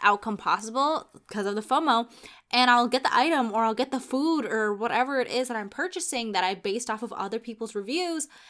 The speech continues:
and I'll be like, "This is terrible. Like, I don't even like this. I should've just went with my gut instinct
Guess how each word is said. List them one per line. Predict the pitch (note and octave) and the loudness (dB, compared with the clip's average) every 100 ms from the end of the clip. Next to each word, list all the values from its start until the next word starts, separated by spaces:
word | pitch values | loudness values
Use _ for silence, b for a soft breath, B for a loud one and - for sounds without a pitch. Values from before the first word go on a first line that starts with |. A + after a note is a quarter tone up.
| B | B
and | A#3+ | 0
I'll | B3+ | 2
be | B3 | 2
like, | A3+ | 0
"This | G3 B3+ | -2 -2
is | A3 D#3+ - _ - | -4 -6 -14 _ -6
terrible. | B3 C#4+ F3 | -2 -2 -2
Like, | D#3+ | -2
I | E3+ | -2
don't | F#3+ A3+ | 0 -2
even | G3+ | -4
like | F#3 E4 B3 | -6 -6 -6
this. | E3+ F#3+ - B B B | -6 -6 -10 B B B
I | G3+ | -4
should've | A3 G#3+ | 0 -2
just | G3+ | -2
went | A3 | -6
with | A3 | -6
my | A3+ | -8
gut | G#3+ G#3+ G#3 | -6 -4 -4
instinct | B3 E4 - C4 A#3+ B3+ | -4 -4 0 2 0 -4